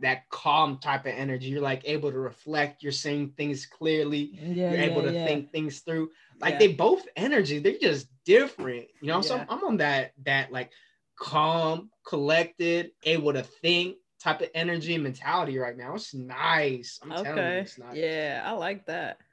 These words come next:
Speaker 2: I like that
Speaker 1: Yeah.
Speaker 2: a lot. Yeah.
Speaker 1: Yeah,
Speaker 2: If, if a
Speaker 1: yeah.
Speaker 2: show was a, was a pre-workout before, I
Speaker 1: Mm.
Speaker 2: know it.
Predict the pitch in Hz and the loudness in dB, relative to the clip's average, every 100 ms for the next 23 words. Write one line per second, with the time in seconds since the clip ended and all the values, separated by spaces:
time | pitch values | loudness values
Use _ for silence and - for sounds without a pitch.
0 | _ - 190 214 175 151 151 143 135 147 | _ -12 -8 -4 -2 0 0 0 -2 -4
1 | 156 151 131 - _ - 139 156 160 160 | -6 -4 -6 -8 _ -8 -4 0 2 4
2 | - 131 226 214 220 - 247 254 226 214 | 2 4 4 4 4 6 8 10 8 6
3 | 208 202 175 180 196 190 185 240 233 214 | 6 6 4 0 0 0 0 2 2 4
4 | 214 202 175 170 - 175 160 151 175 185 | 2 2 0 0 -4 -2 0 2 4 4
5 | 180 160 131 | 2 0 -6